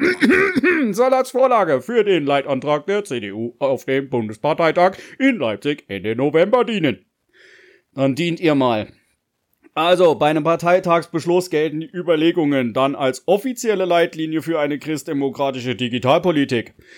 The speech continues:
Ich find so Sätze immer wieder so geil. <laughs> Bei einem Partei-, bei einem Beschluss gelten die Überlegungen als offizielle Leitlinien.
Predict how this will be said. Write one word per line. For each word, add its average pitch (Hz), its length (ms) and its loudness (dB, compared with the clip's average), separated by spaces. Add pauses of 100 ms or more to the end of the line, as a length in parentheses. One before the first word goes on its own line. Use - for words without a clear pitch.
(600)
Ich 151 180 2
find 143 240 0
so 135 100 2
Sätze 123 300 0
immer 131 260 -2
wieder 117 240 -2
so 113 160 -6
geil. 101 300 -4 (320)
<laughs> - 80 -4 (360)
Bei 277 300 2
einem 165 260 0
Partei-, 123 340 -2
bei 165 260 0
einem 120 240 0
Beschluss 120 420 -2
gelten 127 460 -2
die 180 240 -6
Überlegungen 131 640 0
als - 260 -6
offizielle 113 480 -4
Leitlinien. 107 800 -2